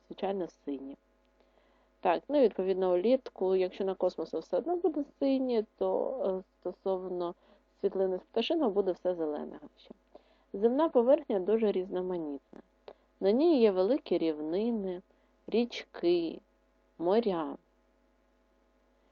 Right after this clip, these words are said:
ліси та гори. Щоб побачити всю нашу планету, Земля я-, або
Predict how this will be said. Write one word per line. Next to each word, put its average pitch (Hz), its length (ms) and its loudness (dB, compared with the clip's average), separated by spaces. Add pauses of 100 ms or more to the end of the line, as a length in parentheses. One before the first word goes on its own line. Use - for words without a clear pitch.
(200)
ліси 202 520 2 (540)
та 254 140 6
гори. 156 500 -2 (1900)
Щоб 220 200 2
побачити 240 500 4
всю 240 220 -2
нашу 233 240 -2
планету, 208 600 -2 (600)
Земля 208 540 2
я-, 208 240 2
або 202 180 4